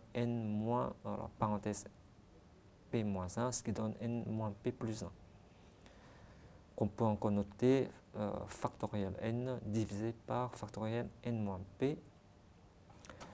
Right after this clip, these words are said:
où le factoriel n est défini comme étant le produit de un fois deux, et cetera, jusqu'à produit n, avec la convention que factoriel zéro égale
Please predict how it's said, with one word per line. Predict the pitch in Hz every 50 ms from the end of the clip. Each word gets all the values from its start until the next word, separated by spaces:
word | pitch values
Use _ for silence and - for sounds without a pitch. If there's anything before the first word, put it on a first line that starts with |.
| - - - - - - - - - - - -
où | 120 123
le | 120
factoriel | - 131 110 - 117 104 107 107 101 - -
n | - 120 127 131 135 135 127 - - - - - - - - - - - - - - - - - - - - - - - -
est | 127 117
défini | - 113 101 - - 117 117 120 117
comme | - 117 110 107
étant | 98 - - 107 107
le | 104 98
produit | - - - 107 98 104 110 117 113
de | 113 107 - -
un | 104 110 113 107
fois | - - - 95
deux, | 95 101 - 107 113 120 123 - - - - - - - - - - - - -
et | - 113
cetera, | - - 101 - 101 101 107 107
jusqu'à | 104 107 - - - - 117 117 123 123 - - - - - - - - - - - -
produit | - - 107 101 104 113 - - -
n, | 123 113 95 87 78 78 - - - - - - - - - - - - - - - - - - - - - - - - - - -
avec | 104 107 107
la | 104 101 98
convention | - 110 107 104 101 101 95 - - - - - - 120 120 123 127 127 127 123 -
que | - 117 117 120 120 120 -
factoriel | - - 113 - - 117 110 113 110 107 107 104
zéro | 104 110 113 104 110 117 123
égale | 110 - - -